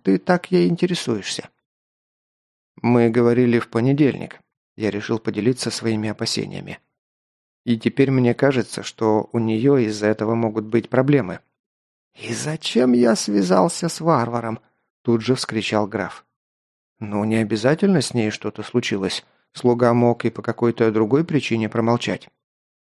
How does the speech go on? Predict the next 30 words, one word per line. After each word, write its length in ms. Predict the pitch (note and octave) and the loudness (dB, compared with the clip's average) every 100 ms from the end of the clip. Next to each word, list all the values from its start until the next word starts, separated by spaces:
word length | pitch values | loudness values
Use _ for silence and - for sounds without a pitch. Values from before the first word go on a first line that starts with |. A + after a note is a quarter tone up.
| _ _ _ _ | _ _ _ _
«Плевать 460 | - C4 G#3+ D3 - | 0 2 4 0 0
на 120 | C#3 | -4
слугу!» 500 | - F#3 C3+ A#2 G#2+ _ _ _ _ | -2 -2 0 0 -2 _ _ _ _
Колонель 420 | - A2 G#2+ A2 | -6 -2 0 0
вскочил 420 | G#2+ - G#2 A2 G#2 | -2 -4 -4 -4 -2
на 140 | A2 | 0
ноги 240 | C#3 C3 | 0 0
и 40 | A#2+ | -2
принялся 480 | - B2+ A#2+ - A2+ | 0 0 0 -2 -2
ходить 320 | A#2 A2+ A2 | -2 -2 -2
кругами. 500 | - A#2 G#2 F#2 - _ _ _ _ _ _ _ | -2 -2 -2 -6 -16 _ _ _ _ _ _ _
«Твой 260 | G3 A#3+ C#4 | 0 2 2
звонок, 560 | B3 C4+ F3+ G2 - - | 2 2 2 -2 -10 -8
отсутствие 580 | D#3 - - - - D3+ | -8 -4 -6 -6 -4 -2
вестей 360 | D3+ - F3 | -2 -2 0
от 100 | D#3 | 0
принцессы. 600 | - F#3+ - D#3 - A#2 - _ _ | 0 -2 0 -2 -2 -6 -10 _ _
Теперь 240 | - - F#2 | -14 -8 -6
это 160 | F#2+ | -4
очевидно, 500 | A2+ - C#3 C3+ A2+ | -4 -2 -2 -2 -4
тебя 320 | G2+ A2+ A#2 C3 | -6 -4 -2 -2
тут 200 | - D3 | -2 -6
ждали, 440 | C3 F#3 B2 A2+ _ _ - | -2 0 0 -2 _ _ -8
а 100 | A2+ | -6
значит, 500 | A2+ C3 - C#3+ - | -4 -4 -4 -8 -8
времени 480 | G#2+ C3 C#3 C#3+ D3 | -2 0 0 0 -2
у 80 | |
нас 220 | C#3+ D3 D3 | 0 -2 -4
совсем 600 | - D#3 - - D#3 D#3+ | -4 -4 -2 0 2 2
нет». 280 | B2+ C3 | 0 -4